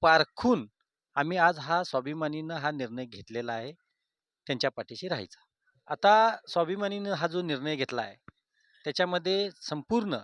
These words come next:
चंदगड तालुका स्वाभिमानी शेतकरी संघटना असेल, तमाम सर्व शेतकरी वर्ग असेल, तळागाळातला सर्व, सर्वजण आपण साहेबांना, मानसिंग खोराटे साहेबांना यावेळचा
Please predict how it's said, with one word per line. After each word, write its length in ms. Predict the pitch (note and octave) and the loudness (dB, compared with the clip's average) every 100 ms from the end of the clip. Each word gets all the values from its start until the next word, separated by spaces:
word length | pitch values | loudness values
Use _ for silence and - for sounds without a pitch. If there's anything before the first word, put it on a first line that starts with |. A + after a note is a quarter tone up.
| - - | -8 -8
चंदगड 300 | C#3 C#3 C#3+ | -6 -6 -4
तालुका 360 | D3 D3+ - D3+ | -4 -4 -4 -4
स्वाभिमानी 560 | C3+ A#2 D#3 D#3 D#3+ | -4 -6 -6 -6 -8
शेतकरी 300 | D3 D3 D#3+ | -10 -12 -14
संघटना 400 | D#3+ D3+ D#3 D#3+ | -12 -10 -8 -8
असेल, 360 | D#3+ E3+ F3 F3+ E3 - - | -8 -8 -10 -12 -20 -20 -10
तमाम 320 | B2+ D3+ F3+ | -2 0 0
सर्व 240 | F#3 E3+ E3+ | -2 -4 -2
शेतकरी 460 | E3 D#3+ - D#3+ | -4 -6 -8 -6
वर्ग 280 | D#3 D3 C#3+ | -2 -2 0
असेल, 340 | D3 - A2+ F#2 - | -2 -2 -8 -10 -6
तळागाळातला 520 | B2+ B2+ B2 A#2+ A#2+ | -4 -4 -8 -10 -10
सर्व, 300 | - C#3 A2+ - _ _ _ _ - | -4 -2 -4 -8 _ _ _ _ -4
सर्वजण 440 | D#3+ E3+ G3 G3 | 2 4 4 2
आपण 300 | D#3+ - C3 - _ _ _ _ _ _ - - | 0 -2 -10 -12 _ _ _ _ _ _ -12 0
साहेबांना, 440 | C#3 D3 F3 A#2+ - _ _ _ - | 4 6 4 2 -6 _ _ _ -14
मानसिंग 320 | B2+ B2+ D#3+ D3 | -12 -10 -14 -8
खोराटे 340 | B2+ C3+ D3 | -4 -4 -4
साहेबांना 480 | C#3 B2 C3 C#3 D3+ D#3+ _ _ _ - | -6 -6 -6 -8 -12 -16 _ _ _ -2
यावेळचा 680 | B2+ E3 D3+ A#2+ - B2 | 2 2 2 -4 -8 -14